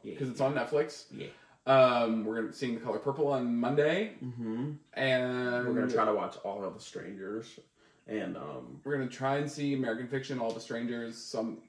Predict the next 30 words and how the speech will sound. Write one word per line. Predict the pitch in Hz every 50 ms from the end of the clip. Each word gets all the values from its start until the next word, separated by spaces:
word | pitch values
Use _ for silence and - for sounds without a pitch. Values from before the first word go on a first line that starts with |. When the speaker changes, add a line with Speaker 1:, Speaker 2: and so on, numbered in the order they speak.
| _ _ -
Speaker 1:
And | 113 110
Speaker 2:
War | 113 117
Speaker 1:
we're | 123
Speaker 2:
in | 120
the | 127 127
Heron, | 123 117 117 117 113
something. | - - 123 120 - 120 113 113 107 107 123 - - - - - - - - - -
Speaker 1:
And | 131 131
Speaker 2:
We'll, | 143 156
we'll | 151 156 165 165 -
try | 208 202 202
and | 202
have | 196 170 147
three | - 156 156 151 147
movies | 143 139 131 131 127 113
down | - 127 117 117 113 113
again | 113 113 110 107 113
before | 113 113 - - 107
we | 107 107
record | 104 101 - - 117 104 98
again. | 101 104 - - - - 120 127 -
Speaker 1:
Yeah. | - - - - - - - - - - - - -
The, | - 151 143 - 147 143
the, | 147 156 156 143 135 135 127 - - 147
the | 151 147
main | 147 151 151 151 143
two | 135 139 127
are | 117 113
Maestro | 113 107 101 - - - - - 92 85
and | 80 78 76 76